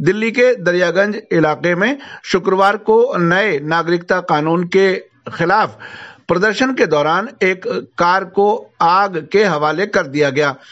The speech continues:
इससे पहले कानून के खिलाफ गुरुवार को दिल्ली, उत्तर प्रदेश, बिहार, कर्नाटक, अहमदाबाद, मुंबई समेत कई शहरों में प्रदर्शन हुए थे। लखनऊ में हिंसक प्रदर्शन हुए और आगजनी भी की गई,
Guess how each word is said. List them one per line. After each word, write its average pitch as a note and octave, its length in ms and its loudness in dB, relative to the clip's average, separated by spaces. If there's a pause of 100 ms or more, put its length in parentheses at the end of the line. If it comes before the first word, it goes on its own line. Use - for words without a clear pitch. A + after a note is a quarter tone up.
(220)
इससे F3+ 260 2
पहले F3+ 340 0
कानून E3+ 480 0
के F#3+ 440 -2
खिलाफ D#3+ 400 0
गुरुवार D#3+ 520 2
को G3 320 0 (320)
दिल्ली, F#3 360 0
उत्तर E3+ 260 2
प्रदेश, D3+ 460 0
बिहार, E3+ 540 2 (280)
कर्नाटक, E3+ 580 -2
अहमदाबाद, D#3+ 760 0
मुंबई E3 380 0
समेत F3+ 460 -2 (340)
कई A3+ 240 2
शहरों F3 400 0
में F3 220 -2 (240)
प्रदर्शन D#3 460 0
हुए E3 240 4
थे। D3+ 180 0 (320)
लखनऊ F#3+ 340 0
में A#3+ 160 -2
हिंसक F3 340 0
प्रदर्शन D#3 580 -2
हुए G#3 260 4 (280)
और G#3+ 240 0
आगजनी E3 500 0
भी F3 120 2
की D3 200 2
गई, G#3+ 260 2